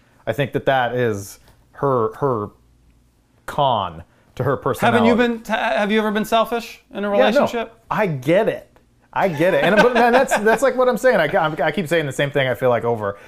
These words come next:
Speaker 1: is that I think this movie works so well because I would think most people can see some of them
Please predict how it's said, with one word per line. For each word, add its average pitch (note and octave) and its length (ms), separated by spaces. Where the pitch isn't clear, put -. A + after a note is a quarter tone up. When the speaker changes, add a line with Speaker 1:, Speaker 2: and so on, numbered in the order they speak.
Speaker 1:
is C3 140
that C#3 260
I C#3+ 80
think F#3+ 180
this D#3 120
movie E3 180
works D#3+ 340
so C#3+ 140
well B2 360
because C3+ 340
I F#3 120
would D3 280
think C#4+ 400
most F#3 280
people C#3+ 300
can C#3 200
see C#3+ 200
some E3 340
of B2+ 180
them A2 320